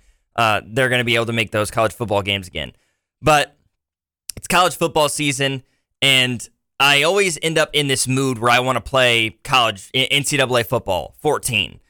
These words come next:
Or when it's basketball season, N C double A basketball ten, which is the last college basketball game they ever made. So I've been playing a lot of that on my,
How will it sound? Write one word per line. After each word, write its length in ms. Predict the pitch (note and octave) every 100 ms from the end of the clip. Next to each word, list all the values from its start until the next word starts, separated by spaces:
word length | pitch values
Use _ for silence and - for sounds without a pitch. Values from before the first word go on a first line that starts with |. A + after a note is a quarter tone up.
| _ -
Or 400 | E3 D#3+ D3+ C#3+ C#3
when 100 | C#3
it's 140 | -
basketball 480 | E3 E3 D#3+ D3 C3+
season, 360 | - C3 B2+ B2+
N 140 | C#3
C 120 | C#3+
double 220 | C3+ B2+
A 60 | B2+
basketball 520 | A#2+ B2+ - A#2+ A2+
ten, 340 | - B2 G#2 F#2+
which 140 | G2
is 80 | G#2+
the 100 | G#2+
last 300 | A#2 A2+ -
college 260 | A2+ G#2
basketball 380 | - G#2+ - G2
game 180 | G2 G2+
they 140 | F#2+
ever 180 | F#2 F#2
made. 260 | F#2 D2+ - _ _ _ _ _ _ -
So 480 | - E3 D#3 C#3+ - _ _ -
I've 300 | D3+ D#3 B2+
been 200 | D#3 C#3+
playing 280 | D#3 E3+
a 60 | D#3+
lot 180 | D#3+ D#3
of 60 |
that 300 | D3 C#3+ - -
on 140 | A#2
my, 400 | A#2 A#2 A#2 A2+